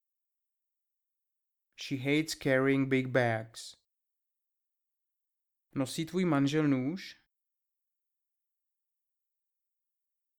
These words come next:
Does your husband carry a knife? On nikdy nenosí nůž. He never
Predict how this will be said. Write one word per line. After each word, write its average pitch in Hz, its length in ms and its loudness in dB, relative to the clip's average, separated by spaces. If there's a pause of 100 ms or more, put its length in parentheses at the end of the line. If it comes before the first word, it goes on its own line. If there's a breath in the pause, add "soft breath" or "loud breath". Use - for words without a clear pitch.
(720)
Does 127 280 -2
your 175 140 4
husband 143 460 0
carry 139 340 4
a 127 40 2
knife? 123 520 -4 (2000)
On 139 140 2
nikdy 151 380 2
nenosí 127 500 -2
nůž. 120 520 -4 (4000)
He 143 80 2
never 143 280 4